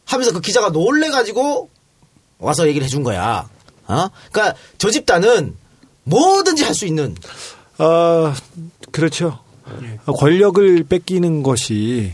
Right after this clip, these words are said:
Speaker 2: 죽는 거라고 생각하는 사람들이 있습니다. 그 집단들은 굉장히 힘이 셉니다. 일단 기본적으로 자기네들이 누린 특권과, 특권과 돈,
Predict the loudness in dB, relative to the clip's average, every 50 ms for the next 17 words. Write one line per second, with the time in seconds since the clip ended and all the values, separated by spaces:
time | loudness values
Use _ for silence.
0 | -12 -16 -18 -14 -8 -4 0 0 2 2 2 2 2 2 2 0 -2 -2 -2 -4
1 | -2 -2 -4 -6 -8 -10 -8 -8 -8 -10 -10 -10 -10 -8 -8 -8 -8 -8 -8 -6
2 | -6 -6 -6 -6 -6 -6 -6 -6 -6 -6 -8 -10 -14 -20 -20 -20 -8 -2 2 4
3 | 6 6 6 4 2 0 -6 -10 -20 -20 -20 -20 _ _ _ -8 -6 -6 -2 0
4 | 0 0 2 2 0 0 0 -2 -2 -4 -2 -2 -4 -2 -2 -2 -2 -2 -2 -2
5 | -2 -4 -6 -6 -6 -4 -2 0 2 2 0 0 0 0 0 2 2 2 2 0
6 | -2 -2 -4 -6 -4 -2 0 0 0 0 0 -2 -2 -2 0 0 0 2 2 2
7 | 2 0 -2 -4 -8 -4 0 2 2 2 2 0 -2 -2 -2 -4 -8 -14 _ _
8 | _ _ _ _ _ _ _ _ _ _ _ _ -18 -12 -4 0 0 2 2 2
9 | 0 -2 -2 0 2 2 2 2 0 -2 -6